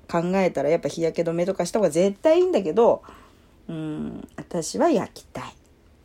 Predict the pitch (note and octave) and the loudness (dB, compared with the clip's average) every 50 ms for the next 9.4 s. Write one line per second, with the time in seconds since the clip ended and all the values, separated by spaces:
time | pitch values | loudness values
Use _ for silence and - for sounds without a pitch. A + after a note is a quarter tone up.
0 | - - - - F#4+ - - D#4 D4 D4 - B3+ A3+ - - - - - A#3+ - | -14 -14 2 4 4 6 6 6 4 4 4 2 2 2 0 -2 -2 -2 -2 -4
1 | - - - G#3+ - _ - G4+ G4+ G#4 G4+ F4+ D#4+ D4+ C#4+ B3+ A#3+ G#3+ - - | -6 -6 -6 -6 -8 _ -10 -6 -4 -4 -4 -4 -4 -6 -6 -8 -10 -12 -12 -8
2 | - - F#3+ D#3+ C#3+ C3 - - - - - - - - - - - - D#3 E3+ | -4 -2 -2 -2 -2 -4 -6 -8 -12 -14 -14 -14 -14 -14 -12 -12 -10 -8 -6 -6
3 | F#3+ G#3 G#3+ A3+ B3 B3 B3 C4 C4 C4 B3+ B3+ B3+ B3+ B3+ B3+ B3+ B3 A#3+ - | -4 -4 -2 -2 -4 -4 -4 -4 -4 -6 -4 -4 -4 -4 -4 -4 -6 -6 -8 -12
4 | - _ _ - D3+ D3+ D#3 D#3 D3+ D3+ D3 D3 D3 C#3 C3+ C3 A#2+ - - - | -20 _ _ -10 -6 -4 -2 -2 0 0 0 0 0 -2 -2 -4 -4 -6 -8 -12
5 | - - - _ - - - - - _ _ _ - - G3+ F3+ D#3 - - - | -16 -20 -20 _ -20 -20 -20 -20 -20 _ _ _ -6 0 2 4 4 2 2 2
6 | F#3 F#3+ F#3 F#3+ G3 F#3+ F3 - - - A#3 A3 A3 G#3+ G#3 G#3 G3+ - - D#4 | 2 2 2 0 -2 -2 -4 -8 0 4 4 6 6 4 2 0 -2 -2 -2 0
7 | D#4+ D4+ B3+ G3+ F#3 E3+ - - _ _ _ D#3+ D3+ C#3+ E3+ F3 E3+ - - - | 0 2 2 2 0 0 -2 -6 _ _ _ 0 0 2 2 0 0 -2 -2 0
8 | - C#4 B3 G3 F3+ - F3 D#3+ D#3+ D#3 - - D#3 D#3 - - - - F3 F#3 | 2 2 2 2 0 0 0 0 0 0 -2 -6 -6 -4 -4 -6 -2 0 2 2
9 | F#3 F#3 - F#3+ F3 D#3 - - | 2 2 0 2 2 4 2 2